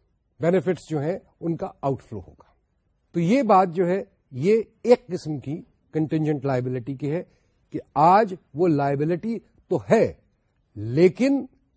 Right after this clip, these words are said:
اور یہ بھی توقع کی جاتی ہے کہ جی، اگر وہ مٹیریلائز ہو گئی تو پھر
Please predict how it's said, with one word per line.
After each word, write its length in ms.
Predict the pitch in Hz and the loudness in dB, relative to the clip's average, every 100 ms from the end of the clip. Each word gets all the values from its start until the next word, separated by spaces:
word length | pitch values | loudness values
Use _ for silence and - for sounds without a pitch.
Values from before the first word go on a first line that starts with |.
| _ _ _ | _ _ _
اور 120 | 156 | -2
یہ 200 | 143 151 | 2 4
بھی 100 | 185 | 4
توقع 420 | 247 247 214 226 180 | 4 2 2 0 -2
کی 100 | 214 | 0
جاتی 360 | 208 190 226 240 | 0 -2 -4 -4
ہے 40 | - _ _ | -6 _ _
کہ 120 | 190 | -6
جی، 280 | 175 220 226 - _ _ _ _ _ _ _ _ - | -4 -4 -4 -10 _ _ _ _ _ _ _ _ -2
اگر 240 | 170 294 254 | 4 6 6
وہ 80 | 226 | 2
مٹیریلائز 800 | 190 196 190 185 165 151 135 | -2 -2 0 0 0 -2 -4
ہو 240 | - 127 185 | -4 0 2
گئی 120 | 123 - _ _ _ _ _ - | 2 -2 _ _ _ _ _ -12
تو 80 | |
پھر 260 | - - 220 | -6 2 2